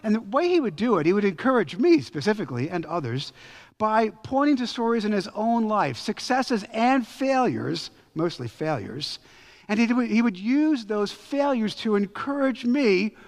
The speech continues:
when I failed or when I suffered. And he said to me once, once something which has stuck with me. He said, "Look," he said, "what makes a person successful is a person who can suffer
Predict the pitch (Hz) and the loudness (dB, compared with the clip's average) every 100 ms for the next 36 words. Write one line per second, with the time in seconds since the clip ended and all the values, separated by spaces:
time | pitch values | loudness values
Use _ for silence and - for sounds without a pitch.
0 | - - 240 277 269 - 277 302 269 214 | -14 -6 -2 0 -2 -4 -4 -2 -2 -4
1 | 349 - - _ _ 165 151 131 - 165 | -8 -14 -20 _ _ -4 -4 -4 -4 -4
2 | - 107 175 - _ _ _ _ _ _ | -4 -8 -10 -12 _ _ _ _ _ _
3 | _ _ _ _ _ _ - 254 311 339 | _ _ _ _ _ _ -4 0 2 2
4 | 285 247 185 165 175 190 185 - 214 208 | 0 0 2 0 0 -2 -2 0 2 0
5 | 185 190 - - - 277 - 135 127 147 | 0 -4 -4 -10 0 0 0 -6 -2 -2
6 | 247 330 311 107 - - - _ _ _ | -2 2 0 0 -12 -20 -20 _ _ _
7 | - 226 220 185 - - - 247 240 359 | -6 2 2 2 -16 -16 -2 0 2 2
8 | - 233 254 247 247 202 214 - - 240 | 0 -2 2 2 2 -2 -4 -4 0 0
9 | - 143 117 127 - _ _ _ _ _ | 0 -6 -8 -10 -18 _ _ _ _ _
10 | 190 202 - 277 269 220 214 - 202 - | -2 -2 0 -2 0 0 0 0 -4 -4
11 | - 269 - 170 156 | -2 -2 -2 -2 -4